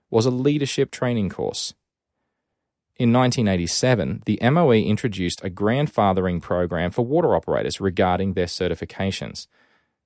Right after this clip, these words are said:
For those unfamiliar, a grandfather policy is a provision in which an old rule continues to apply to some existing situations,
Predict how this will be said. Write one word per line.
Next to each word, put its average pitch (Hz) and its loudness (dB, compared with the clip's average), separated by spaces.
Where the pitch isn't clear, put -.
For 123 2
those 190 2
unfamiliar, 107 2
a 110 0
grandfather 123 2
policy 110 0
is 110 -2
a 110 -2
provision 131 0
in 104 0
which 104 0
an 98 0
old 147 6
rule 107 4
continues 107 -2
to 95 -4
apply 90 0
to 104 -8
some 98 0
existing 98 -2
situations, 92 -2